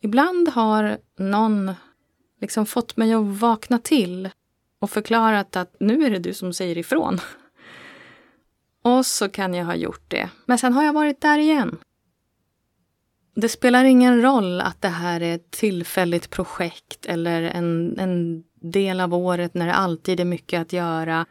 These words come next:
och att just den här gången så har den och den lämnat projektet eller blivit sjuk.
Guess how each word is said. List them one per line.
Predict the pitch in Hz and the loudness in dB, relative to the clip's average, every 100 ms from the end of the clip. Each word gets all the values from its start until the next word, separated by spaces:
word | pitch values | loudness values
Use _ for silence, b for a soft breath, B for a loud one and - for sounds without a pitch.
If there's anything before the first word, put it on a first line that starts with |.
| b | b
och | - 180 | 2 2
att | 180 | 4
just | 190 185 - - - | 0 0 -4 -10 -4
den | 180 | -2
här | 175 185 175 | 0 0 2
gången | 175 175 175 175 | 0 0 0 -2
så | 170 180 | -2 -2
har | 180 | 0
den | 170 180 180 | 0 0 0
och | 170 | 0
den | 165 196 185 170 160 165 | 0 0 0 -2 -2 -2
lämnat | 185 175 175 180 | -2 -2 -2 -4
projektet | - 170 175 - - 160 - | -10 -6 -6 -8 -8 -8 -4
eller | 165 | -4
blivit | 160 165 165 - | -4 -4 -6 -8
sjuk. | - 170 160 160 - - | -4 -2 -2 -8 -16 -20